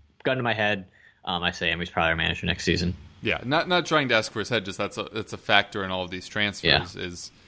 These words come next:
Speaker 2: you know, are they holding off just in case? But I, I, I think it just makes sense that, you know, this is his first season. He's had all these injuries, came into a squad that it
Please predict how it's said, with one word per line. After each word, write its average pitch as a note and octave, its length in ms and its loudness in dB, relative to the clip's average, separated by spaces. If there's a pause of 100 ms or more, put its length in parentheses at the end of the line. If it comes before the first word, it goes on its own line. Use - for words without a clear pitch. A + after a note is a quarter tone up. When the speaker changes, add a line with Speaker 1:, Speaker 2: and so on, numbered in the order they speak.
(140)
Speaker 2:
you G2 80 -8
know, F2 100 -4
are F#2 120 -2
they F#2 100 -2
holding F#2+ 380 -4
off F2 240 -6
just - 260 -10
in F#2 80 -12
case? F2+ 280 -8
But F#2+ 220 -2 (280)
I, B2+ 100 4
I, C3 320 2
I C3+ 40 2
think C3 280 0
it G#2 120 -2
just G#2+ 180 -4
makes F#2 220 -4
sense G2 240 -6
that, - 160 -12
you G#2 80 -6
know, F#2 100 -4
this F#2+ 160 -10
is G2 80 -10
his F#2 140 -10
first G#2 280 -4
season. F#2+ 360 -4
He's F2+ 160 -10
had G#2 200 2
all G2 140 -2
these F2+ 200 -8
injuries, F#2 540 -8 (300)
came A#2+ 180 -4
into G#2+ 240 -6
a G2 40 -6
squad G#2 380 -2
that G2 180 -6 (120)
it G2+ 160 -12